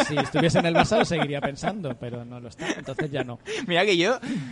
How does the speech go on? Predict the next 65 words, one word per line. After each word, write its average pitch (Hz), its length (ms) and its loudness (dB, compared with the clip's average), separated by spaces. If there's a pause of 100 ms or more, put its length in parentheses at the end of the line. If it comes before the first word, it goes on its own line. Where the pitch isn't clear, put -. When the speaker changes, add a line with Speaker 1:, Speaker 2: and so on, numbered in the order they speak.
(180)
Speaker 2:
no 143 200 -2
sé 190 160 4
nada, 165 280 4
pero 139 80 -2
estas 147 160 -4
cosas 196 180 0
se 190 80 -2
me 156 140 -2
quedan, 151 300 -2
¿eh? 156 160 -6
Speaker 1:
Sí, 151 160 -6
sí, 147 100 -8
Speaker 2:
La 156 160 -2
Speaker 1:
sí. 147 60 0
Speaker 2:
hostia, 143 260 -4
tío, 139 100 -2
no 135 80 -2
sé 170 100 2
nada 180 140 2
de 156 80 4
fútbol, 175 200 0
pero 147 160 0 (100)
me 147 60 -2
dices 170 240 -2
De 160 80 0
Los 147 180 2
Feu 170 160 0
y 160 40 -4
tal, 170 120 0
digo, 147 160 0
"Me 131 100 -4
lo 127 140 0
guardo 165 220 0
para 156 100 -2
aquí 151 120 -8
diez 143 200 -2
años". 113 300 -6
<laughs> 190 40 -16
Speaker 1:
Pues, 147 380 6 (200)
pues 143 280 6
eso 165 200 4
es 214 80 4
lo 233 120 4
que, 160 400 0
es 147 60 -2
lo 175 120 0
que 185 120 -4
te 175 80 -2
decía, 147 400 -2
¿no? 156 180 -6
Es 147 80 -4
decir, 139 140 -4
si 131 140 -6
yo 156 120 2
voto 202 200 0
al 185 100 -2
P 165 120 -4
P, 175 280 -2
al 123 80 -12
pesoe, 151 520 -4
a 113 140 -10
Podemos, 147 580 -10
a, 117 420 -10
a 113 160 -4
Vox, 185 360 8